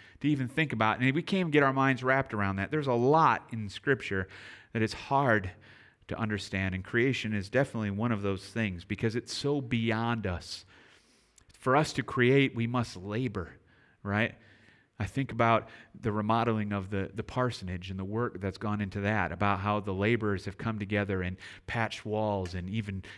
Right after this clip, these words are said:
put in new holes and then repatched them and done this and done that and all the work. And then they've created a beautiful home, right? And an artist works and labors and creates a beautiful masterpiece, but we can't get our mind wrapped around speaking it,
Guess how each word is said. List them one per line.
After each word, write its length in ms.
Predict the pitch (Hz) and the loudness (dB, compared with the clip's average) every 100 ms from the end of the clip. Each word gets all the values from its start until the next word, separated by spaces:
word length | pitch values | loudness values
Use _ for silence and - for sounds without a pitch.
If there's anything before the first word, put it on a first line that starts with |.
| - _ | -20 _
put 180 | - 110 | 0 2
in 160 | 104 | 0
new 180 | 101 113 | -2 -4
holes 520 | 98 131 113 104 95 | -2 0 2 0 -4
and 100 | 101 | -4
then 180 | 98 92 | -6 -2
repatched 600 | 101 123 - 107 104 - | 0 0 0 0 0 -2
them 160 | - 92 | -6 -6
and 140 | 92 | -2
done 200 | 113 117 | 0 0
this 300 | 110 113 98 | 2 0 0
and 160 | 98 92 | -6 -4
done 240 | 113 110 | -2 0
that 240 | 107 113 92 | 0 0 0
and 80 | 101 | -4
all 140 | 131 | -4
the 80 | 110 | -2
work. 340 | 107 120 104 - - - | 0 0 0 -6 -16 -4
And 160 | 127 135 | 0 0
then 100 | 160 | 2
they've 160 | 156 - | 2 2
created 380 | 151 156 147 | 4 4 4
a 20 | 110 | 0
beautiful 400 | 131 165 - - | 0 -2 -2 -6
home, 440 | - 160 92 85 - _ - | -6 -6 -6 -10 -18 _ -4
right? 300 | 107 127 - _ - - - _ _ _ _ _ | -2 0 -4 _ -20 -20 -20 _ _ _ _ _
And 160 | 120 131 | 0 0
an 80 | 135 | 4
artist 420 | 156 175 127 - | 6 8 6 4
works 400 | 123 165 170 - | 4 4 4 2
and 120 | 123 120 | -2 4
labors 380 | 151 160 127 | 4 6 4
and 80 | 120 | 0
creates 320 | - 147 156 | 0 2 2
a 60 | 117 | 0
beautiful 480 | 127 156 - 120 - - - | -2 -2 -2 -4 -6 -12 -8
masterpiece, 720 | 120 143 156 - 117 - 101 - | 2 4 2 0 -4 -4 -4 -6
but 140 | 110 | -6
we 80 | 175 | -6
can't 300 | - 185 135 | -4 -6 -2
get 120 | 151 | 0
our 100 | 123 | 2
mind 360 | 113 139 143 113 | 0 0 2 2
wrapped 240 | 104 113 | 0 0
around 340 | 110 104 101 - - - _ _ - | 0 0 -2 -8 -20 -20 _ _ -16
speaking 680 | - - - 147 127 87 | -12 -8 -4 -4 -4 -10
it, 160 | 80 | -10